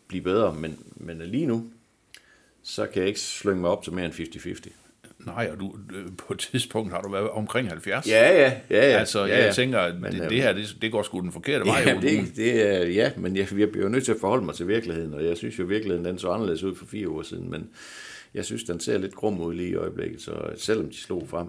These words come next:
Speaker 1: så synes jeg stadigvæk, at der er, der er et, der er et stykke arbejde foran, men også fordi de andre hold bliver ved med at vinde. Altså, det er jo, altså, Kolding har vundet alt på den her side, B treoghalvfems, og så vidt jeg husker, også vundet alt, ikke?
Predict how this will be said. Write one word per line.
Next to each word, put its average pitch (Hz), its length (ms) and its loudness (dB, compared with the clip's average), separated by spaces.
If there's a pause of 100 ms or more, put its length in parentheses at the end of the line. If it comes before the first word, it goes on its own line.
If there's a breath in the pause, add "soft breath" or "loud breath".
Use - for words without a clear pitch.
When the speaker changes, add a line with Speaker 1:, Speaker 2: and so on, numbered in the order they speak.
Speaker 1:
så 78 180 -14
synes 87 180 -16
jeg 82 100 -10
stadigvæk, 50 400 -6
at 50 100 -12
der 50 60 -8
er, 50 280 -6 (1120 loud breath)
der 90 80 0
er 85 360 4
et, 76 260 -6
der 92 60 2
er 92 60 4
et 92 60 2
stykke 92 220 0
arbejde 90 300 2
foran, 92 260 -2
men 85 80 -4
også 95 200 2
fordi 101 220 -6
de 92 140 0
andre 101 180 -2
hold 95 160 -2
bliver 92 140 -2
ved 98 80 0
med 98 120 -2
at 87 60 -4
vinde. 104 200 -8 (320)
Altså, 87 180 -16
det 87 160 -4
er 90 40 0
jo, 85 160 -2 (400 soft breath)
altså, - 180 -20 (220)
Kolding 95 280 -4
har 87 60 -6
vundet 101 240 -6
alt - 320 -8 (200)
på - 80 -12
den 87 120 -10
her 95 120 -8
side, 98 460 -6 (140)
B - 40 -12 (180)
treoghalvfems, 95 540 -10
og 82 140 -12 (200)
så - 160 -16
vidt 92 120 -10
jeg 90 140 -6
husker, 92 300 -12
også 90 140 -10
vundet 98 300 -2
alt, - 280 -8 (240)
ikke? - 120 -10